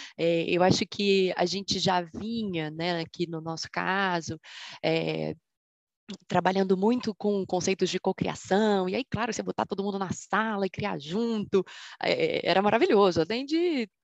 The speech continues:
tantas iniciativas como treinamentos, workshops, é, que, que aconteciam, né, que o presencial era super bom. Então, teve esse aspecto, assim,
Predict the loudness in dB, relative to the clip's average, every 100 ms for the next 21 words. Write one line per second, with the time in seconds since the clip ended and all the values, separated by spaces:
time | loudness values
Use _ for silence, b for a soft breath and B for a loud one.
0 | _ -2 0 2 4 4 0 -6 -6 -10
1 | B B -4 -2 0 0 0 -2 -2 -4
2 | -6 -4 -2 0 0 2 2 2 0 -2
3 | -4 -4 -6 B B -2 0 2 4 6
4 | 6 6 4 0 -4 -4 -6 B B -4
5 | -2 0 -2 -4 -4 -2 2 2 0 _
6 | _ 2 4 4 2 0 0 0 -2 -2
7 | -6 -4 0 2 2 0 0 2 2 2
8 | 0 0 2 2 2 -2 -2 0 0 -4
9 | -4 -4 0 2 2 2 2 0 0 0
10 | 2 2 0 B B B B -16 -14